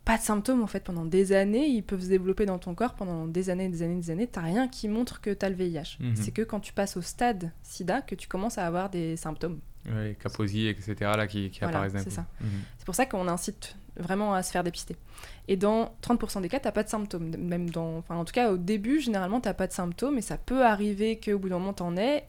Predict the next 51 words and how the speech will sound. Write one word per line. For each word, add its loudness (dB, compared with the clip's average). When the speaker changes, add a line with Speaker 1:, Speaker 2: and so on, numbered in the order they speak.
Speaker 1:
Et 4
c-, -8
dans 0
trente 4
pour -2
cent -2
des -2
cas, 2
t'en -2
as 2
pas 0
du -6
tout. -8
Speaker 2:
Ouais, -2
ouais. 2
Speaker 1:
Donc 0
vraiment, 6
en 4
fait, -2
il -4
faut 2
se -2
faire 2
dépister. -6
Speaker 2:
Allez 4
vous 2
faire -2
dépister. 2
Speaker 1:
Allez 10
vous 10
Speaker 2:
<laughs> 10
Speaker 1:
faire 8
dépister. 4
Pour 6
se 4
faire -2
dépister, 0
d'ailleurs, 6
j'ai 4
dit, 2
il 2
y 8
a 8
les 4
centres 0
de 4
dépistage 2
qu'on -2
appelle 0
les 2
cégid. 0